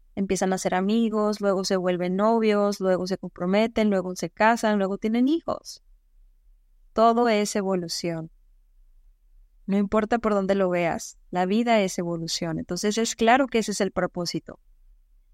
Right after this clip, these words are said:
Y entonces estas teorías científicas van cambiando, pero no podemos negar que en algún punto la vida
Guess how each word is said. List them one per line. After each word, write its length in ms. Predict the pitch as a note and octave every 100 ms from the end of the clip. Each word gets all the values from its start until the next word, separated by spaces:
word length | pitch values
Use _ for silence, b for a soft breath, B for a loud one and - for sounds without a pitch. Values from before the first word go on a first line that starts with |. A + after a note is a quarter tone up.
| _ _ _ -
Y 460 | A#3+ B3 B3 - _ _
entonces 480 | B3 A#3+ C4+ C4 D4
estas 340 | D4 - D4 -
teorías 840 | B3+ A3+ A3+ F#3 F#3+ F#3 - - _ _ - _ - _
científicas 1300 | - - G#3+ G#3 F#3+ A#3+ A3+ A3 - F3+ G3+ - - _ _
van 300 | - F#3+ F#3
cambiando, 760 | F#3 A3 A#3 A3+ G3+ F#3+ F3+ A3 _ _ _ - _ _ _ - _ _ _ _ -
pero 500 | B3 B3 A#3 A#3+ - _
no 280 | G#3+ A3 A3+
podemos 460 | B3 B3+ B3 B3 A#3+
negar 420 | G#3+ F#3+ F#3+ G#3
que 100 | G#3+
en 140 | G#3+
algún 360 | G#3 G3+ A#3 C4
punto 600 | B3 A#3 A#3 A3+ F3+ F3+ - _ _ _ _ - - _ _ _ _ - -
la 340 | G#3 F#3+ F#3+
vida 640 | F3 A#3 A3+ G3+ F#3+ A3+